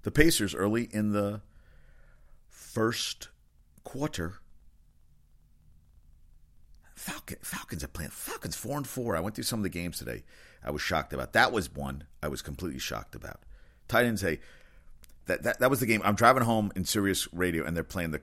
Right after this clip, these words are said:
the, they have the Cardinals forty-niners games. I'm like, "Who gives a fuck? Why is that the game on Sirius Radio?" I mean, are you fucking kidding me? That's the game I have to listen to? Are you killing me?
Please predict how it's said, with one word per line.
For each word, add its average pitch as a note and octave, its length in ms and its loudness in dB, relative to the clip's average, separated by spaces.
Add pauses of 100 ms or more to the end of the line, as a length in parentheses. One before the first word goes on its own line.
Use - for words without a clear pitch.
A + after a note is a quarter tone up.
the, D#2 340 -6
they F2+ 120 -2
have E2+ 80 0
the E2 80 -4
Cardinals G#2+ 420 6
forty-niners D#2+ 500 -2
games. B1+ 200 -10
I'm C2 60 -10
like, D#2+ 100 -10
"Who - 100 -16
gives F3+ 160 -4
a B2+ 60 -6
fuck? - 200 -8
Why C3 180 2
is E3+ 160 -2
that B2+ 200 0
the A2+ 60 -2
game G2+ 320 0 (100)
on E2+ 220 -2
Sirius D#2+ 400 -4
Radio?" C2+ 320 -6 (300)
I E2 40 -6
mean, G2+ 100 2
are G2+ 60 4
you F#2 60 2
fucking A2 300 -4
kidding A#2 200 0
me? C3 80 -2
That's G2 240 0
the B2 100 -2
game A#2 180 0
I A#2 40 2
have A2 100 0
to G#2 60 -6
listen G#2+ 220 -4
to? C3 140 -4 (240)
Are E2 60 0
you G2 80 4
killing B2 300 2
me? - 100 -8